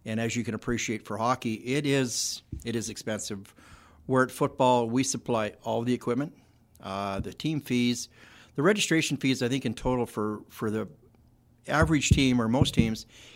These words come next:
is probably five hundred dollars or less for the entire season, and we supply absolutely everything.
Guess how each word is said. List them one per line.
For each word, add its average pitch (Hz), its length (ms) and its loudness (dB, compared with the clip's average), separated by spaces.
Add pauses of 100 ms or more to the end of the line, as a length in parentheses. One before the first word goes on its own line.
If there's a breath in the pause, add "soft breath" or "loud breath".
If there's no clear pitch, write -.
is 127 120 -6
probably 160 240 4
five 131 240 2
hundred 120 140 0
dollars 110 300 0
or 107 60 -6
less 104 240 -4
for - 80 -14
the 101 80 -8
entire 104 260 -4
season, 101 360 -6
and 98 120 -6
we 110 80 -6
supply 98 440 -8 (600)
absolutely 101 520 -8
everything. 92 360 -10